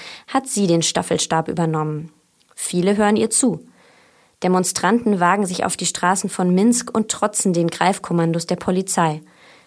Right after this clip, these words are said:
Selbst unter den Anhängern Lukaschenkos gärt es.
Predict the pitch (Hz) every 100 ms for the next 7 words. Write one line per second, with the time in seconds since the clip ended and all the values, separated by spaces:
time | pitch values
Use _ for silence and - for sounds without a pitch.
0 | _ 190 160 180 190 - - 226 226 190
1 | 190 - 214 202 170 165 175 196 185 208
2 | 214 - 160 - 170 175 185 156 - -